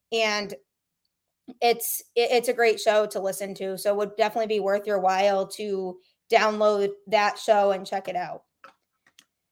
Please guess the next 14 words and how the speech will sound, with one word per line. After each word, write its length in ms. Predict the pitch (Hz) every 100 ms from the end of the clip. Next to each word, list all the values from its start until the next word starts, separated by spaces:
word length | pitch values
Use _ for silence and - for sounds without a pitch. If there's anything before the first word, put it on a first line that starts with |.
| _ _ -
A 80 | 311
man 380 | 277 302 370
that's 200 | 370 370
a 80 | 339
hot 420 | - - 269 349
topic 460 | - 302 320 320 311
right 200 | 254 254
now 260 | 254 262 262
in 120 | 233
baseball. 960 | 233 269 262 - 262 262 262 247 233 -
He 720 | - 254 254 254 247 233 226 _
is 180 | 247 233
an 80 | 220
all-star, 960 | 226 254 262 - 254 254 254 247 240